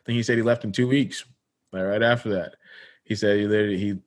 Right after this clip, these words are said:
he, uh, so he went home, he, like, he got his job, and s-, he, like, told his job and everything. Like, this was way back in the day, you know? Um, and he said, um, he was working in, like, some paint something. But then he said,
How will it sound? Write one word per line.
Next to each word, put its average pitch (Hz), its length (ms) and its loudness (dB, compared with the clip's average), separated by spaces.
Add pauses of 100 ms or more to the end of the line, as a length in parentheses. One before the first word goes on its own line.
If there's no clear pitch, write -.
he, 101 300 -4
uh, 95 360 -2
so - 140 -10
he 95 80 -2
went 107 220 -2
home, 117 220 2
he, 113 40 0
like, 95 160 0
he 95 100 -6
got 101 220 2
his 95 200 -2
job, 110 460 0
and 110 120 -4
s-, - 200 -14
he, 104 220 -2
like, 95 180 -2
told 101 200 -2
his 95 80 -4
job 110 320 0
and 113 80 -2
everything. 113 480 -4
Like, 92 160 -6 (160)
this 110 120 0
was 98 100 -4
way 104 200 4
back 92 220 0
in 92 60 -6
the 87 60 -6
day, 85 180 -6
you 82 100 -8
know? 85 240 -12 (440)
Um, 95 600 -2 (180)
and 92 100 -6
he 98 60 -4
said, 95 240 -2
um, 95 460 -4 (240)
he 113 80 -6
was 101 120 -8
working 101 260 -2
in, 95 60 -4
like, 90 120 -4
some 104 240 -8
paint 95 340 -8
something. 78 380 -16 (500)
But 95 140 -4
then 90 100 0
he 92 100 0
said, 95 360 0